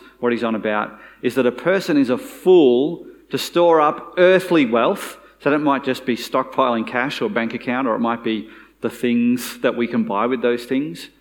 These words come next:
but not have a rich relationship with God. Jesus actually goes as far as saying, if that's what you do, if you prioritise just getting as much stuff for yourself, as much money for yourself, then you're a fool.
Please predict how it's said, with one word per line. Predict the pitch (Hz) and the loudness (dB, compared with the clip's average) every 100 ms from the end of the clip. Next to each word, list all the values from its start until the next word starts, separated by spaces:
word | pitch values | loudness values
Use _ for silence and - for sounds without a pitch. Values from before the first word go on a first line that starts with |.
| _ _ _ _ _ _ _ _ _ _ | _ _ _ _ _ _ _ _ _ _
but | 160 160 | 0 2
not | 135 156 160 160 | 2 2 2 0
have | 147 131 | 0 0
a | 123 | 0
rich | 123 - | 0 -2
relationship | 123 110 110 117 107 113 - | -2 -2 -2 -4 -6 -8 -8
with | 101 | -10
God. | - 113 - - - _ _ _ _ _ _ _ | -8 -6 -6 -10 -18 _ _ _ _ _ _ _
Jesus | 135 135 123 | -2 0 0
actually | 127 131 131 | -2 -2 0
goes | 123 120 | 0 0
as | - | -2
far | 123 | -2
as | 117 | -2
saying, | - 113 117 | -2 -2 -2
if | - | 0
that's | 170 180 | -2 0
what | 180 151 | -4 -2
you | 160 | -4
do, | 131 120 107 107 | -2 -2 -2 -4
if | |
you | 135 | -6
prioritise | 156 - 151 147 151 156 143 139 - - - _ | -6 -4 0 0 0 0 -2 -2 -8 -20 -20 _
just | 131 - - | -8 -8 -6
getting | - 135 127 | 0 2 2
as | 113 | 0
much | 120 151 - | 0 -2 -2
stuff | - 175 165 | -6 -4 -4
for | - | -4
yourself, | 156 147 147 151 156 - - - _ | -6 -4 -4 -4 -4 -12 -20 -20 _
as | - | -2
much | 131 143 131 | 0 0 0
money | 147 | 0
for | 143 139 | 0 -2
yourself, | 135 131 120 117 - - - | -2 -2 -2 -2 -12 -16 -6
then | 113 | -4
you're | 110 | -2
a | 104 | -6
fool. | - 107 110 | -8 -8 -8